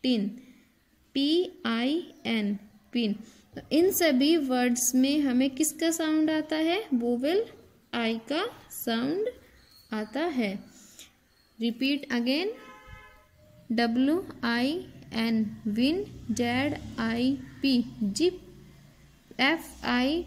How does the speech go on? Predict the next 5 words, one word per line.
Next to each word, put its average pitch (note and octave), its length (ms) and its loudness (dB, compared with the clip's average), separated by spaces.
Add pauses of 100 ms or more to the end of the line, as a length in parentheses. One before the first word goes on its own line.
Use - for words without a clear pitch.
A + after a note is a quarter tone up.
(180)
टी, C#4 120 4 (460)
फिट, F#4 280 0 (300)
एच D4 400 -2 (160)
आई B3 360 0 (120)
एस C#4 320 -2